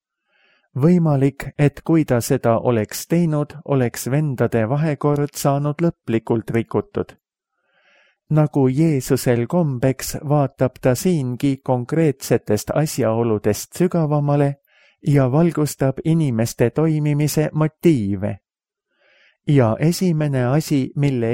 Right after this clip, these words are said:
eest ta hoiatab, on ahnus. Kirjas kolosslastele kolmanda peatüki viiendas salmis nimetatakse seda ebajumalateenistuseks.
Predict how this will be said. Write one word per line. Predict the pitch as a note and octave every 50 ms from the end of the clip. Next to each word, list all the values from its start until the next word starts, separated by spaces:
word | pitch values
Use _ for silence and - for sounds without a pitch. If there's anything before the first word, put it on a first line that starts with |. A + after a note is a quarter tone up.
| C3+ C#3
eest | B2 - - - - -
ta | A2 G#2+ G#2
hoiatab, | G2 C#3+ D#3+ E3+ D#3 D3 C#3+ - - D3 C#3+ C#3 - - -
on | - C#3+ C#3+ D3 D3 -
ahnus. | - D#3+ D3+ C3 - - _ - G2+ F#2 F#2+ - - - - _ _ _ _ _ _ _ _ _ _ _ _ _ _ _ _ _ _ _ -
Kirjas | D#3 D#3 D3+ C#3+ C3 A#2 A2 A2 - -
kolosslastele | - B2 A#2+ A#2+ D3 F3+ F3+ - - - C3 C3+ C3+ - - - C3+ C3 B2+ B2+ B2+ C3 B2+ - _
kolmanda | - D3 D#3+ E3 D#3 C#3 B2 A#2 G#2+ A#2+ A#2
peatüki | - C#3+ C#3+ C3+ B2 A#2 - A#2+ A#2+ - - - A#2+ A#2+ - B2+
viiendas | C3+ E3 F3 F3+ E3 D3+ D3 - D#3 D3+ - - -
salmis | D#3 D3+ D3+ D3 C#3+ C#3+ D3 D3+ C#3+ - -
nimetatakse | C3 C3 C3+ D3 D3+ D3+ C#3+ - - C#3+ - - D3 - - - D#3 C#3+
seda | - E3 D#3 - - D3 D3 D#3 - -
ebajumalateenistuseks. | F3+ E3+ - C3 A2+ A2 A2 A2+ A2 A2 G#2+ G#2+ G#2+ G#2+ - B2+ A#2+ A2+ A2+ A2+ A2 - - - A2+ - - G2 - - - - -